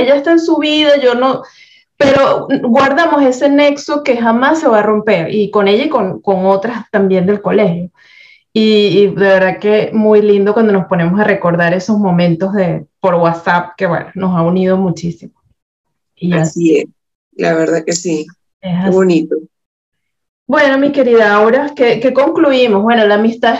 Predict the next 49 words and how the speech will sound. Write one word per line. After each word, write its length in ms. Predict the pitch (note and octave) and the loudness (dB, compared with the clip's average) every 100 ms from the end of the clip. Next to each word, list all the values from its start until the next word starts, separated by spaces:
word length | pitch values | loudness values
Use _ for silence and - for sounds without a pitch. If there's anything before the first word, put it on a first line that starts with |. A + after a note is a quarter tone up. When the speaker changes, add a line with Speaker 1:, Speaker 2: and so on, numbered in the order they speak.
| - | -4
Speaker 1:
es, 380 | E4 D#4+ - _ - | -4 -4 -6 _ -6
es, 380 | C4 C4+ - - _ | -4 -4 -6 -20 _
yo 180 | - B3+ | -2 0
digo 240 | C4+ D#4+ | 0 0
que 160 | D#4+ A#3+ | 0 0
una 280 | G#3 A3 C4 | 0 0 -4
de 60 | |
las 220 | B3+ A#3 | -4 -6
cosas, 680 | - G3+ G3+ A#3 A#3+ A#3 F#3+ - | -4 -4 0 0 2 0 -2 -4
eh, 200 | G#3 - | -4 -4
es 100 | G#3 | -4
una, 680 | G#3+ A3+ B3 G#3+ F#3 E3+ G3 _ _ _ _ | -2 0 0 0 -2 -6 -10 _ _ _ _
una 160 | G#3+ A3+ | 0 0
escuela 520 | A3+ A3+ G#3 B3+ A#3+ | 0 -2 0 0 -2
para 140 | F#3+ | -2
aprender. 680 | F3+ F3+ F3 E3+ G3+ A#3 A#3+ - _ _ _ _ _ - | -4 -2 -2 0 0 0 -4 -16 _ _ _ _ _ -2
Es 120 | A3+ | 2
a 60 | A3+ | 2
veces 260 | A#3+ A#3+ | 2 2
más 180 | C4 C4 - | 2 0 0
compleja 480 | B3 A3+ A3+ A#3 A#3 | 0 2 0 0 0
que 60 | |
una 140 | A3+ A3+ | 0 0
relación 440 | A#3+ F#3+ - F3+ | 0 0 -2 -2
de 80 | G3+ | -2
pareja, 480 | G#3+ G3+ F#3+ G#3+ A3 | -2 -2 -2 -2 -4
porque 300 | G#3+ F#3+ F3 | -8 -8 -8
como 220 | F3 F3 | -2 0
hablamos, 520 | F3+ F3+ F3 A3 A3+ | 0 0 -2 -4 -4
con 160 | G#3+ G3+ | -2 0
la 100 | F3+ | 0
relación 340 | F3+ F3 F3+ | 0 -2 -2
de 60 | F#3 | -2
pareja 280 | A3 F#3+ F#3 | 0 -2 -2
tú 120 | G#3 | 0
te 80 | A#3 | 2
divorcias, 500 | B3 F#3+ G#3+ G#3+ E3 _ | 2 2 0 -4 -14 _
se 140 | - | -10
acabó. 600 | E3 F3 F3 G3+ F#3+ - _ _ _ _ _ - | -6 -2 2 2 0 -8 _ _ _ _ _ -2
Pero 240 | G3+ G3+ | 2 4
un 80 | G3+ | 2
amigo 500 | A3+ A#3+ A#3 C4 - | 2 0 2 0 0
puede 180 | A#3 A#3+ | 0 0
ser 240 | C4 A#3+ | 0 0
incluso 460 | B3 A3+ G#3+ A3 - | 0 0 0 0 0
para 220 | A3 F#3+ | -2 -2
toda 200 | F3 G#3 | 0 2
la 140 | G#3 | 2
vida. 440 | G3+ E4 G#3+ F3 | 0 0 -2 -4